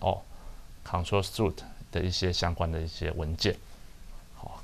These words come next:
所以我们就可以做一些范例的下载。那我们看到左边这边有一个 Piccolo F二八零二七，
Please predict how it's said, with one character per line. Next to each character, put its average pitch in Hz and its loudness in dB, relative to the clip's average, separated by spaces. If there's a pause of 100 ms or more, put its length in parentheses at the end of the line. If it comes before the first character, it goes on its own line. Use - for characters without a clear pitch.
所 - 0
以 87 4
我 82 2
们 82 2
就 92 4
可 90 2
以 85 2
做 90 4
一 90 4
些 87 2
范 85 2
例 80 0
的 80 0
下 85 6
载。 - -4 (640)
那 131 10
我 120 12
们 113 8
看 127 8
到 117 12 (300)
左 90 6
边 110 8
这 107 6
边 104 10
有 87 4
一 87 4
个 85 6
Piccolo 92 2 (920)
F - 4
二 113 8
八 101 10
零 87 2
二 95 6
七， 92 2